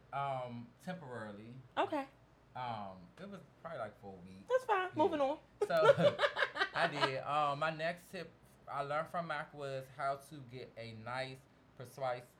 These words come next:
Speaker 1: um, wing liner.
Speaker 2: Okay.
Speaker 1: Yup, so I went
Speaker 2: So you
Speaker 1: there,
Speaker 2: learned this from Mac,
Speaker 1: and I
Speaker 2: and the
Speaker 1: learned
Speaker 2: tip
Speaker 1: it,
Speaker 2: was?
Speaker 1: and the tip was, um, Rih-, um, in the picture, Rihanna, she had, like, a, um, a smoky eyeliner, a smoky eyeliner, um, a wing,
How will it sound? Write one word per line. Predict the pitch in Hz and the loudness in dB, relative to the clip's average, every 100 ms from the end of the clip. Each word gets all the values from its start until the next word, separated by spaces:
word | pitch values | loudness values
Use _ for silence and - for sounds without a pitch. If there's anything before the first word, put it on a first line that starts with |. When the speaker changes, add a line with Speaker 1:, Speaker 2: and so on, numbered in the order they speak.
| - - - | -20 -18 -10
Speaker 1:
um, | 131 117 101 101 - _ - 117 | -8 -6 -8 -12 -16 _ -14 -8
wing | 151 139 | -6 -6
liner. | 117 90 82 67 - - - | -8 -8 -10 -16 -20 2 8
Speaker 2:
Okay. | 277 415 302 403 - - | 10 10 6 6 -8 -6
Speaker 1:
Yup, | 123 127 - | -2 -2 -4
so | 139 | -4
I | 127 127 | -4 -4
went | 151 - | -10 -2
Speaker 2:
So | |
you | 165 170 | 0 2
Speaker 1:
there, | 170 | 2
Speaker 2:
learned | 202 | 2
this | 233 | -2
from | 262 | -2
Mac, | 269 185 175 - - | 0 0 -2 -6 -10
Speaker 1:
and | - | -4
I | |
Speaker 2:
and | 180 | 0
the | 170 | 0
Speaker 1:
learned | 139 | 0
Speaker 2:
tip | 220 | 0
Speaker 1:
it, | 196 | 4
Speaker 2:
was? | 196 185 180 | 6 8 8
Speaker 1:
and | 180 | 4
the | 135 - 175 | -4 -10 -12
tip | 160 | -12
was, | 139 139 131 123 - | -10 -10 -10 -12 -10
um, | 120 120 110 104 101 - _ _ - _ 123 | -8 -6 -6 -10 -14 -20 _ _ -20 _ -14
Rih-, | 131 135 127 | -12 -10 -10
um, | 123 127 | -10 -10
in | |
the | 127 | -12
picture, | 123 170 160 | -12 -12 -10
Rihanna, | 151 143 139 | -8 -8 -8
she | - 165 | -12 -10
had, | 156 139 | -6 -4
like, | 123 117 - | -4 -6 -8
a, | |
um, | 110 85 107 101 101 | -10 -10 -10 -10 -10
a | 107 - | -14 -8
smoky | 151 151 160 151 | -4 -4 -6 -6
eyeliner, | 131 139 135 135 131 131 120 - _ _ _ _ - | -2 -2 -2 -6 -6 -8 -10 -14 _ _ _ _ -10
a | 127 | -8
smoky | - 185 185 175 | -6 -10 -10 -6
eyeliner, | 139 151 151 143 143 135 123 - | -4 -2 -2 -2 -4 -6 -6 -8
um, | 123 120 113 - | -8 -6 -8 -10
a | 123 | -10
wing, | 120 135 143 120 | -8 -6 -6 -8